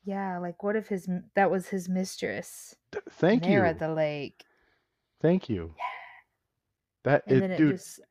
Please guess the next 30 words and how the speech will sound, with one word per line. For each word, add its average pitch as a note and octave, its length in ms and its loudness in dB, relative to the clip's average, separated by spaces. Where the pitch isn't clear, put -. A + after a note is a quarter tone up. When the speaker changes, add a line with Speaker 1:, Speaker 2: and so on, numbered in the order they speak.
Speaker 1:
it A3 120 2
just A3+ 200 0
all G#3 420 8
makes G#3 300 -2
full G3 160 -6
circle F#3+ 500 -4
of, F3+ 280 -4
like, - 320 -8
everyone G3 460 2
in G#3 80 0
that B3 220 2
family's A3 440 -2
gonna G3 300 0
die. D3 680 0
Speaker 2:
But D3 100 4
I C#3+ 140 6
think D#3+ 520 0
that's C#3+ 420 4
another C3 380 4
reason C3 320 2
why A#2+ 120 4
I A2 40 0
struggle B2 480 0
with A#2 100 -2
this A2+ 220 -4
movie A#2 340 0
is G2+ 140 -2
I, A2+ 240 0
uh, - 100 -6
be-, A#2+ 140 -4